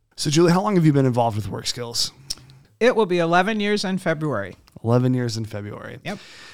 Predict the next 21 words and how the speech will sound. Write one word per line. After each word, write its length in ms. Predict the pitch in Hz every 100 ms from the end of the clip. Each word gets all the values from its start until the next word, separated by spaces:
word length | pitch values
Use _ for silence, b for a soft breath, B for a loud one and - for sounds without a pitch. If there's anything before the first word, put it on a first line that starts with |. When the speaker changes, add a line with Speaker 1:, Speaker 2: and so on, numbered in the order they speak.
| B
Speaker 1:
Now, 220 | 131 135 131
I'm 180 | 139
sure 560 | 135 165 170 170 160 139 -
there's 280 | 123 131 127
been 180 | 113 123
a 60 | 120
tremendous 400 | - 123 123 -
evolution 720 | 110 107 107 101 107 101 98 104 _
in 60 | 107
the 80 | 104
company 340 | 107 101 104
over 140 | 107
the 80 | 101
last 320 | 104 101 -
eleven 400 | 101 98 98 98
years. 380 | 101 98 - 107 - - 123
So 440 | - 104 104 98 104 147
there's, 440 | 104 98 98 -
you 120 | 117
know, 120 | 95
<laughs> 0 | 98